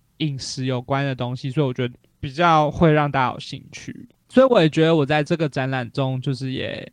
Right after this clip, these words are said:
认识了很多东西。那先讲这个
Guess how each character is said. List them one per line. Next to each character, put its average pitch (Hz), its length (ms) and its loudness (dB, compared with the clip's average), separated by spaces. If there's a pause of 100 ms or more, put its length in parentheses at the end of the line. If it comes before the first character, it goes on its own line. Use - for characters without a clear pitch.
认 180 260 4
识 170 160 -2
了 147 100 2
很 135 160 -4
多 127 200 -2
东 123 320 -8
西。 - 340 -18 (100)
那 240 140 2
先 240 240 0
讲 135 260 -2
这 170 140 -4
个 135 340 -2